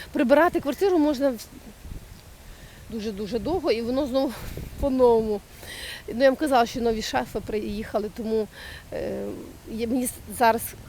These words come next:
хочеться вже, знаєте, дуже-дуже гарно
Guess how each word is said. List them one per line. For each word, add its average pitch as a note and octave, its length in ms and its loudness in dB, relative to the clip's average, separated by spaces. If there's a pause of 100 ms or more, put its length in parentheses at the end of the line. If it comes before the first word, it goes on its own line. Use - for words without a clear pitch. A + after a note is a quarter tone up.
хочеться B3+ 420 -2
вже, G#3+ 180 -6
знаєте, B3 320 -6
дуже-дуже A#3+ 680 -4
гарно A3 500 -2